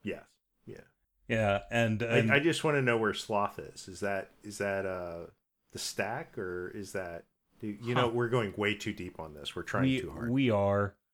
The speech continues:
Speaker 2: I mean, you could, like, Wrath being the graveyard 'cause that's where they go when you, huh. Give us your mapping. Like, if you <laughs> had to map the seven zones to the seven deadly sins,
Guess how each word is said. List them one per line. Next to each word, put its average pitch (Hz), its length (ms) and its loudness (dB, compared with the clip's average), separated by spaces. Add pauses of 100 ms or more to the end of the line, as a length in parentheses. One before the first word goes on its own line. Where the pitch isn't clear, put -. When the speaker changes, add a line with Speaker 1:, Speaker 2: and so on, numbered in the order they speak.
(220)
Speaker 2:
I 127 100 2
mean, 139 120 6
you 147 80 0
could, 139 180 2
like, 131 280 4
Wrath 113 760 0
being 127 200 4
the 123 60 2
graveyard 123 560 4
'cause 104 140 -4
that's 110 260 0
where 120 100 2
they - 120 -2
go 104 380 0
when 107 180 2
you, 98 200 -2 (440)
huh. 85 240 0 (520)
Give 226 200 4
us - 200 2
your 254 120 2
mapping. 135 580 2
Like, 139 280 4
if 139 180 -2
you 170 160 8
<laughs> - 40 0
had 214 140 2
to 170 120 6
map 151 360 4
the 127 60 0
seven 139 640 0
zones 113 480 2
to 131 100 -4
the 117 140 0
seven 117 400 0
deadly 113 380 4
sins, 101 560 -4